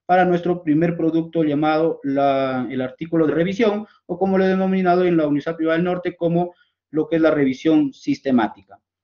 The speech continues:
Y lo segundo, ¿no? Esta revisión sistemática nos va a dar la base, nos va a dar, mm, la estructura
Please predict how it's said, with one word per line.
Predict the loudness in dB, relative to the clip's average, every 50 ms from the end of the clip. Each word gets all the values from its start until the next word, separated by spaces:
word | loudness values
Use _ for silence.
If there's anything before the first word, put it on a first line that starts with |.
| _ _ _
Y | -2 0
lo | 2 2
segundo, | 4 4 4 4 4 4 4 4 4
¿no? | 4 4 4
Esta | 2 0 0 -2
revisión | 0 0 -2 -2 -4 -6 -6
sistemática | -6 -6 -4 -2 0 2 2 0 0 -2 -4 -2 0
nos | 0 0 0 0
va | 0
a | 4
dar | 4 4 4 4 0 -6 -6
la | -4 -4 0
base, | 2 2 2 2 2 0 -4 -4 -2
nos | -2 -4 -2 -2
va | -2
a | 0
dar, | 0 0 -2 -2 -2
mm, | -4 -2 -2 -2 -4 -6 -8 -10 -10
la | -10
estructura | -10 -10 -12 -16 -18 -18 _ _ _ -4 0 2 4 4 2 2 -2 -8